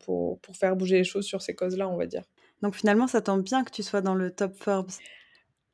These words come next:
Speaker 1: Écoute, je m'y attendais pas. Heu, je m'y attendais pas.
Speaker 2: C'est vrai ?
Speaker 1: C'était secrètement un de mes rêves. Heu, donc oui, ça a été ouf. Heu, je suis hyper contente d'avoir, heu, d'avoir fait partie, enfin, de faire partie des thirty Under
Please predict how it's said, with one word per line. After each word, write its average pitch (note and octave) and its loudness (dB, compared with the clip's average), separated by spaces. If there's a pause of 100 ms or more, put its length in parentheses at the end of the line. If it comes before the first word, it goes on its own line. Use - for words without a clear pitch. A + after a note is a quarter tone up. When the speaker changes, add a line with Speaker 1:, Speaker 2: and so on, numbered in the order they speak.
Speaker 1:
Écoute, - 8
je G#3 6
m'y A3 10
attendais D4+ 8
pas. A3+ 8 (180)
Heu, G3 12
je G3 2
m'y G3+ 4
attendais A#3+ 6
pas. A3+ 8 (320)
Speaker 2:
C'est - 4
vrai ? A#3 8
Speaker 1:
C'était G#3 4
secrètement A#3 0
un A3+ 0
de G#3+ 2
mes G#3 2
rêves. A3 4 (840)
Heu, F#3 6
donc F#3+ 2
oui, B3+ 4
ça - 0
a - 4
été G3 0
ouf. C4 -2 (200)
Heu, G3+ 2
je G3 -4
suis - -10
hyper A#3 -4
contente G#3+ -6 (680)
d'avoir, G3 2
heu, F#3+ 0
d'avoir G3 0
fait G#3 -4
partie, G3+ -6
enfin, G3 -4
de G3 4
faire G#3 -2
partie - -8
des G3 2
thirty G3 -6
Under G3+ 0